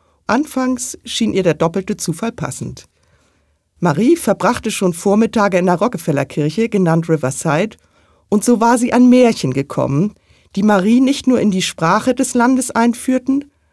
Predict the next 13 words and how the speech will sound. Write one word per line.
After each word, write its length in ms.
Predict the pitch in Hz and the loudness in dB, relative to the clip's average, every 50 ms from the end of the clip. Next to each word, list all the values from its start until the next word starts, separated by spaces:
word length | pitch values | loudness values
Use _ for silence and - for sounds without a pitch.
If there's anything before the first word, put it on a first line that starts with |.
| _ _ _ _ _ _ - | _ _ _ _ _ _ -2
auch 240 | - 196 262 - | 0 0 0 0
in 120 | 233 220 - | -2 -2 0
eine 240 | 175 196 208 185 170 | 0 2 2 0 0
Zeit 360 | - - 214 202 202 233 - | -2 0 2 2 2 0 0
seiner 240 | 208 196 175 165 160 | 0 0 0 0 0
Geschichte, 640 | 165 160 - - - 208 226 - - - - 240 190 | -2 -4 -6 -4 -4 -6 -6 -6 -8 -4 -2 -2 -2
die 160 | - 185 180 | 0 -2 -2
sie 140 | 170 175 160 | -2 -2 0
damals 460 | 170 156 151 165 180 185 190 185 - | 0 0 2 2 0 0 -2 -4 -4
den 140 | - 160 151 | -6 -6 -6
Schulen 380 | - - - 151 151 151 156 | -6 -6 -4 -2 -2 -2 -2
nicht 220 | 165 180 - - - | -2 -4 -6 -10 -12
zutraute. 720 | - - 143 - - - 127 123 135 127 - 113 131 | -10 -10 -10 -10 -10 -12 -12 -12 -12 -10 -10 -10 -10